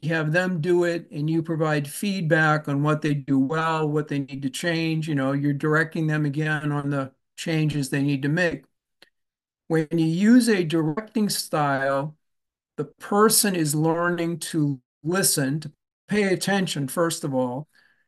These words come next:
to listen, to ask questions, and then to do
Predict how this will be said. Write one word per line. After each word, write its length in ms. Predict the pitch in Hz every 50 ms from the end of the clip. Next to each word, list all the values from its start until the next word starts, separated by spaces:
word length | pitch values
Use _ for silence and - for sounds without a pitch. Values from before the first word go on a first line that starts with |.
| _ _ -
to 140 | - 156
listen, 640 | 147 165 196 226 233 - - 165 143 147 165 202 202 _ _ _ _ _ _ _ _ -
to 200 | - 156 - -
ask 320 | 160 170 180 170 - -
questions, 1040 | - - 190 180 180 185 - - - - 143 143 147 160 185 175 - - - - _ _ _ _ _ _ _ _ _ _ _ _ _ _ _ -
and 180 | 151 147 151
then 260 | 160 165 175 185 175
to 260 | - - 175 170 165 156
do 580 | 139 135 175 175 180 175 170 165 170 170 156